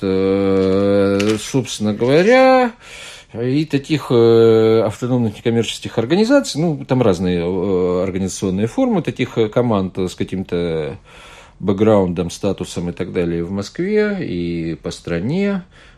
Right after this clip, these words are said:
достаточно много. И проблема у всех одна, потому что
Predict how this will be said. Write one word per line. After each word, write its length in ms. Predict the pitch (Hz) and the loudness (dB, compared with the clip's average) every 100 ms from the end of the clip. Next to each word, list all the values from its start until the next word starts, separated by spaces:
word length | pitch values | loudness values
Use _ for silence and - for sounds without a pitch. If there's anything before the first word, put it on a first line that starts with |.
| _ | _
достаточно 680 | 92 90 170 190 147 - 104 | -10 -6 -6 -4 -8 -6 -8
много. 680 | 92 90 95 98 95 85 - - - - _ _ - - | -6 -6 -4 -4 -4 -6 -10 -16 -20 -20 _ _ -12 -8
И 100 | 110 | -4
проблема 440 | 113 120 208 156 | -2 0 0 0
у 100 | 101 | -2
всех 400 | - - 147 - | -6 -6 -6 -4
одна, 400 | 87 80 78 78 | -8 -6 -10 -10
потому 300 | - - 104 | -14 -14 -12
что 240 | - 101 | -8 -8